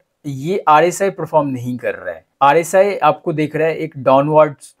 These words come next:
तो ऐसे में एक बेयरिश डाइवर्जन है। मेरे को जा-, जानना होता है बुलिश डाइवर्जन, अगर प्राइस गिर भी रहा है but आरएसआई के अंदर आरएसआई परफॉर्म कर रहा है। इस डायग्राम के अंदर आप देख सकते हो, that means कि इसके अंदर स्ट्रेंथ है,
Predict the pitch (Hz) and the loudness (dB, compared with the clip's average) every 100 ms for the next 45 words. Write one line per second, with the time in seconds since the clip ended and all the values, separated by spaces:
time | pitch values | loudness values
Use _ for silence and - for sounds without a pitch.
0 | - 143 143 190 202 196 147 143 147 165 | 0 2 2 -2 -2 -4 -4 -2 0 2
1 | 165 160 127 113 110 104 90 85 _ _ | 0 2 0 0 -6 -10 -14 -16 _ _
2 | _ _ _ - 170 190 208 180 170 156 | _ _ _ -4 -2 0 0 0 -2 0
3 | 151 165 160 185 175 120 135 190 185 135 | 0 0 -2 0 -2 -2 -6 -2 -2 0
4 | 120 104 98 92 87 _ _ _ _ - | -2 -4 -12 -18 -20 _ _ _ _ -8
5 | 147 180 160 156 170 175 143 127 156 165 | 0 0 2 0 0 -2 -6 -2 0 2
6 | 151 110 117 - _ _ _ _ - 123 | 2 0 -2 -10 _ _ _ _ -12 0
7 | 151 - - 143 151 180 180 208 214 208 | 2 0 0 4 4 2 2 2 2 0
8 | 190 185 208 - 160 180 185 208 170 151 | -4 -2 -2 2 2 2 -2 -6 -6 -4
9 | 147 135 110 104 160 160 - 147 143 143 | -4 -4 -6 -6 -6 -8 -8 0 2 2
10 | 160 160 160 156 156 147 127 123 - - | 0 0 -4 -4 0 0 -2 -12 -14 -10
11 | 233 - - 143 139 135 196 185 190 - | -8 -8 -2 0 0 -2 -2 -2 -6 -14
12 | _ 139 - 156 - 190 185 185 151 - | _ -20 -14 -12 -4 -4 -2 -4 -6 -8
13 | - 139 147 143 135 | -4 -2 -2 -6 -10